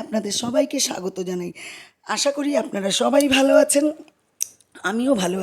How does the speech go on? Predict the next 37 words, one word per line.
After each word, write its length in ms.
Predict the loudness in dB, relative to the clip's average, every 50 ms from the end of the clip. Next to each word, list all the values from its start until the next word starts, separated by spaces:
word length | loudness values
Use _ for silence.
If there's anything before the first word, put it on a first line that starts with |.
| -4
আছি। 160 | -4 -4 -4 -4 -6 -10 -12 -12 -14 -14 -8 _ -2
আমরা 160 | 0 0 0 2 2
তো 60 | 2 2 2
মটরের 380 | 2 0 -2 0 0 0 2 4
ডাল 140 | 4 4 4 4 2 0
দিয়ে 140 | -2 -2 -2 -4 -4
কুমড়ো 280 | -2 -2 0 0 0 0 0
শাক 160 | -2 0 0 0 0
অনেক 160 | 0 0 -4 -4 0
খেয়েছি, 260 | 0 0 2 2 0 0 0
আজকে 180 | -2 -2 0 0 0
আমি 80 | 0 0 0 -2
ছোলার 260 | 0 2 2 2 2 4 4
ডাল 120 | 4 4 4 4
দিয়ে 120 | 2 2 2
আপনাদের 300 | 2 0 -2 -2 -2 -2 -2 -2
দেখাবো। 280 | -2 -2 -2 -2 -2 -2 -2 -4 -6 -12 -14 -14 -16 -10 -4
খুব 120 | -2 -2 0 0 0
সাধারণ 420 | 0 0 0 2 2 2 2 0 0 -2 -2
রান্না, 280 | -2 -2 -2 -2 -2 -4 -4 -4 -4
ঘরে 180 | -4 -2 -2 -2
থাকা 180 | -2 -2 0 0 0 -2
উপকরণ 420 | -2 -4 -6 -6 -6 -4 -4 -4 -4 -2
দিয়ে 120 | -2 -2 -4 -4
রান্নাটা 360 | -4 -4 -4 -4 -2 -4 -4 -4
হবে। 160 | -4 -6 -6 -8 -8 -8 -12 -14 -14 -14 -14 -14 -14 -14 -10 -6 -4
এখানে 220 | -2 0 0 0 0 0
আমি 120 | 0 0 0 -2 -4 -8 -14 -20 -20 _ _ -4 2
দেড় 220 | 4 4 4 4 2 2
কাপ 160 | 2 2 2 0 -4 -14 -8 -6
মট-, 220 | -6 -6 -6 -8 _ -12 -10 -10 -8
ছোলার 260 | -6 -6 -4 -4 -4 -4 -4
ডাল 140 | -2 -2 0 0
নিয়ে 140 | 0 0 2 2
নিলাম। 200 | 2 2 2 2 0 -2 -6 -14 -20 -20 -20 -14 _ -8
ছোলার 300 | -4 -2 0 0 0 0 0
ডালগুলো 360 | -2 0 0 2 2 2 2